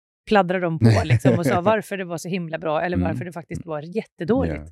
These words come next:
Speaker 2: Ja, ja.
Speaker 1: Och det var ju jätteintressant. Så jag
Speaker 2: Faktiskt.
Speaker 1: tänker, såna här saker kan man ju också, man kan ju vända på det på
Speaker 2: Mm,
Speaker 1: det sättet,
Speaker 2: mm.
Speaker 1: liksom, att apropå det du säger, att man inte alltid måste bombardera.
Speaker 2: <laughs>
Speaker 1: Utan det är liksom så här, "Ja, men kan inte du bara berätta om
Speaker 2: Ja.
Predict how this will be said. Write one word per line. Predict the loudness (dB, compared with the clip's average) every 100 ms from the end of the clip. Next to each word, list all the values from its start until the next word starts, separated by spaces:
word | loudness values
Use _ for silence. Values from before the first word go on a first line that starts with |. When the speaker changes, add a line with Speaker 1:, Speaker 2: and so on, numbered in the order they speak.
| _
Speaker 2:
Ja, | -8
ja. | -8 -4
Speaker 1:
Och | -2 0
det | 0 -2
var | -2
ju | -4 -6 -8
jätteintressant. | -10 -12 -12 -12 -8 -8 -8
Så | -8
jag |
Speaker 2:
Faktiskt. | -6
Speaker 1:
tänker, | -4 -4 -4
såna | -4 -2
här | -4
saker | -6 -10
kan | -10 -8
man | -6
ju | -8
också, | -10 -8
man | -8
kan | -4
ju | -2
vända | 0 0 -2
på | -4 -8
det |
på | -2
Speaker 2:
Mm, | 2
Speaker 1:
det | 2
sättet, | -2 -10 -6
Speaker 2:
mm. | -6
Speaker 1:
liksom, | -6 -6 -10
att | -8
apropå | -10 -8 -12 -6
det | -6
du | -4
säger, | -4 -4 -6
att |
man | -6
inte | -6 -4
alltid | -6 -6 -10
måste | -10 -8
bombardera. | -6 -4 -4 -2 -2 -2 0
Speaker 2:
<laughs> | 2 0 -2 -2 0
Speaker 1:
Utan | 2 2 2
det |
är | 2
liksom | 0 -2 -4
så | -2
här, | 0
"Ja, | 0
men | -2
kan | -2
inte | -2
du | -2
bara | -2
berätta | -2 -4 _ 0
om | 4
Speaker 2:
Ja. | 4